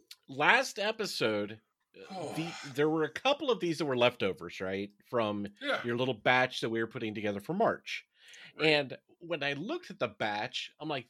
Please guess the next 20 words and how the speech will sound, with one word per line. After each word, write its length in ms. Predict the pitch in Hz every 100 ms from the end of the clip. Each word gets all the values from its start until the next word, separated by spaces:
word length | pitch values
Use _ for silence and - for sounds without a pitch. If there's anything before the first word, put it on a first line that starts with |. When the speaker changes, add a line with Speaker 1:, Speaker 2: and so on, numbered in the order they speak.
| -
Speaker 1:
"This 200 | 254 240
is 120 | 185
gonna 220 | 156 131
be 160 | 107 101
fun." 580 | - - 139 113 85 - _ _ _ _ _ _
And 400 | 123 127 123 120 117
my 280 | 143 165 220
idea 280 | 156 120
was, 220 | 110 110 160
let's 180 | 208
make 140 | 214 113
a 100 | 98
countdown, 680 | - 151 156 - 95 73 85
like, 240 | 107 104 - - - -
you 100 | 107
know, 160 | 92 - -
shitty 420 | - 120 120 147
mom 260 | 165 180 202
number 240 | 226 254 226
three, 580 | - 330 262 131 101